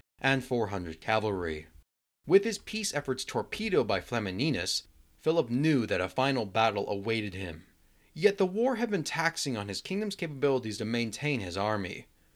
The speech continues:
Unlike his Syrian and Egyptian counterparts, the Antigonids could not rely on a large population base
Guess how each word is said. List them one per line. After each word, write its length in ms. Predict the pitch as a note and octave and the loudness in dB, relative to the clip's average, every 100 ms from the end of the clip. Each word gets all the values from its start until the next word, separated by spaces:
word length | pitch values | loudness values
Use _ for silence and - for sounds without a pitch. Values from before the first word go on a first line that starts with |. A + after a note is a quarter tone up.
| - | -2
Unlike 420 | D#3+ E3+ D3 C#3 | 2 2 2 2
his 180 | C3+ G#2 | 0 -2
Syrian 540 | - - D#3 D3+ D3 A#2+ | 0 0 0 0 0 0
and 100 | G2 | -2
Egyptian 480 | F2 C#3 - G2+ | -4 -6 -4 -6
counterparts, 760 | F2 C#3+ E3+ D#3+ E3 D#3+ D#3+ - - _ _ | -4 -2 -2 0 0 0 -2 -10 -16 _ _
the 140 | C3+ D#3 | -2 0
Antigonids 500 | D#3+ A#3+ A#3 G3+ - | 0 -2 -2 -6 -6
could 160 | C3 | -2
not 240 | B2 E3+ D3 | 2 2 2
rely 340 | C3 A#2 G#2+ | 0 2 0
on 80 | F#2+ | -2
a 40 | F#2+ | -2
large 420 | G#2 A#2 C3 - | 2 2 0 0
population 640 | B2 A#2+ A2 A#2 C#3+ G3 | 0 0 0 0 -2 -4
base 320 | F3+ F#3 F3+ | -4 -2 -4